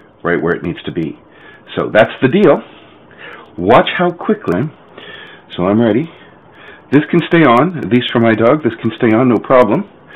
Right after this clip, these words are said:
And, uh, this is gonna be the click that is the reason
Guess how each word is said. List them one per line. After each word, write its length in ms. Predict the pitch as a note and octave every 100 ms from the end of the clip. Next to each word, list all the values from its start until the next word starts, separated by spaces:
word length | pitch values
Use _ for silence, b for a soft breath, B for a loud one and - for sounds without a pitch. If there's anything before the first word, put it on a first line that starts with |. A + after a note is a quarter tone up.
| B B B -
And, 300 | G#2+ G#2 G2+
uh, 280 | G2 F#2 F#2 - B -
this 240 | C3+ F#3+ E3
is 100 | C#3+
gonna 180 | C#3 B2+
be 100 | A#2+
the 80 | F#2+
click 440 | - A3+ G2+ - - _ _ B B -
that 100 | G#2+
is 60 | G2
the 80 | G#2+
reason 460 | A#2+ F3+ E2+ G#2+